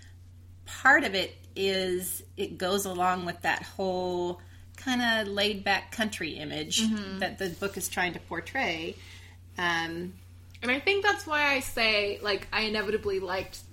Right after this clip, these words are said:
Speaker 2: that about it, because, you know, I think it's like I was saying, I was coming off those other books, which were moving at a little bit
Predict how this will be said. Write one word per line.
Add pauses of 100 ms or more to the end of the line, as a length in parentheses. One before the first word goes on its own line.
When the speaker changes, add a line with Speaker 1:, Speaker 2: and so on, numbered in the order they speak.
(120)
Speaker 2:
that
about
it,
because, (500)
you
know, (280)
I
think
it's
like
I
was
saying,
I
was
coming
off
those
other
books,
which
were (100)
moving
at
a
little
bit